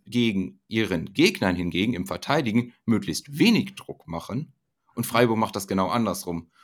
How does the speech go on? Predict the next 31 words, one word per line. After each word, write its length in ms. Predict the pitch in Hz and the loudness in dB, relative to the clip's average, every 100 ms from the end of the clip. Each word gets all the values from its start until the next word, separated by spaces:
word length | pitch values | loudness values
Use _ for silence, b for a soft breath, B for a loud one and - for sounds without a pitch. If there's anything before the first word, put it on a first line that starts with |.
| b | b
Und 380 | 107 101 98 - | -4 -4 -4 -4
das 220 | 113 120 | -4 -2
ist, 160 | - - | -6 -2
glaub 240 | 110 117 | 0 0
ich, 100 | 117 | -2
einfach 220 | 113 98 | -6 -4
auch 140 | 104 104 | -4 -4
ein 120 | 98 | -4
tiefgreifendes 560 | 139 135 107 104 101 | -6 -2 0 0 -4
Problem 500 | - 98 110 127 98 | -6 -4 0 0 0
bei 180 | 90 90 | 0 -2
Hoffenheim, 420 | 95 98 104 107 | -2 -4 -4 -4
wo 40 | - | -4
dann 140 | 92 | -6
viele 280 | - - 127 | -6 -4 -2
Sachen 240 | 101 101 | -2 -2
nicht 120 | 90 - | -4 -4
stimmen. 220 | 131 107 | -2 -2
Das 100 | - | -4
heißt 240 | 101 98 | -6 -6
auch 200 | 92 - | -10 -6
nichts, 340 | 113 147 143 - | 2 2 2 -6
was 140 | 101 | -4
man 100 | 101 | 0
mit 180 | 98 98 | 0 0
einem 220 | 104 117 | 0 0
oder 180 | 120 104 | 0 -2
zwei 180 | 98 82 | -4 -6
Spielern 420 | - 180 143 85 | -6 -2 0 0
lösen 260 | 82 78 82 | -2 -4 -8
kann, 300 | 95 123 | -6 -6